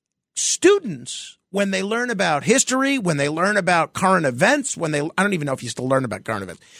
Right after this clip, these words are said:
when you learn about civic affairs, when you learn about geography, they're not even being taught it.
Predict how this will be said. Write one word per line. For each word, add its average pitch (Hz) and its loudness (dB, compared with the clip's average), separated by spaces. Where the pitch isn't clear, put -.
when 202 4
you 196 6
learn 220 6
about 196 2
civic 220 0
affairs, 240 2
when 202 -4
you 196 0
learn 214 0
about 175 0
geography, 202 2
they're 294 6
not 339 0
even 320 -2
being 302 -2
taught 370 -4
it. - -2